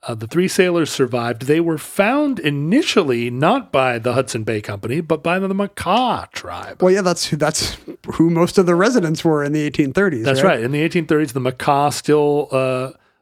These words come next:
Speaker 1: the, the ferocious Makah still patrolled the
Speaker 2: Are they
Speaker 1: West-
Speaker 2: ferocious?
Speaker 1: Well, the Makah were
Speaker 2: I was looking, I was out there, uh, I, I hiked Lake Ozette a couple months ago, and the Makah Museum was closed because of the pandemic, but all the signage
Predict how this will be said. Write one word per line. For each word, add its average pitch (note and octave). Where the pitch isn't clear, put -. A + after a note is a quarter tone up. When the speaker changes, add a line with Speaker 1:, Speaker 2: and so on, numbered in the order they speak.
Speaker 1:
the, C#3+
the C3
ferocious D#3
Makah D3
still D#3
patrolled C#3
the C#3
Speaker 2:
Are D#3+
they F#3+
Speaker 1:
West- F#3+
Speaker 2:
ferocious? F3
Speaker 1:
Well, E4+
the G#3+
Makah C4
were F3
Speaker 2:
I F3
was G3+
looking, B3
I F3
was G3
out G#3+
there, G3+
uh, E3
I, E3+
I E3+
hiked F#3
Lake E3
Ozette D#3
a C#3+
couple C#3
months B2+
ago, A#2+
and C#3
the C#3
Makah D#3+
Museum D3
was C3
closed C#3
because C#3
of B2
the B2+
pandemic, B2+
but A#2+
all D3+
the C#3+
signage C#3+